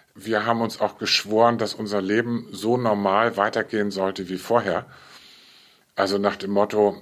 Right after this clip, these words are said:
ich mach dir jetzt besonders große Weihnachtsgeschenke oder ich trag immer das Geschirr raus, solche Abhängigkeitsspiele, nee, das wollten wir nicht und das machen wir auch nicht.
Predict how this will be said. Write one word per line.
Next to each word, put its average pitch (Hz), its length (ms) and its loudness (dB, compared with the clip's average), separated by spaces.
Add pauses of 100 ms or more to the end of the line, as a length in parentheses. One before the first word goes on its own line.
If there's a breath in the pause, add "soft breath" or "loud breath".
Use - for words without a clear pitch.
ich - 180 -6
mach 104 160 -2
dir 104 120 0
jetzt 98 200 0
besonders 98 420 0
große 107 400 4
Weihnachtsgeschenke 107 920 0 (760 loud breath)
oder 104 420 4
ich 101 160 -2
trag 101 320 2 (360)
immer 101 200 2
das - 220 -4
Geschirr 131 320 4
raus, 123 380 4
solche 110 420 2 (600 loud breath)
Abhängigkeitsspiele, 107 1120 0
nee, 101 200 6
das 101 260 -4
wollten 123 280 4
wir 120 120 0
nicht 117 240 -2
und 98 100 -6
das 98 140 -6
machen 92 220 -2
wir 78 120 -12
auch - 140 -16
nicht. - 260 -20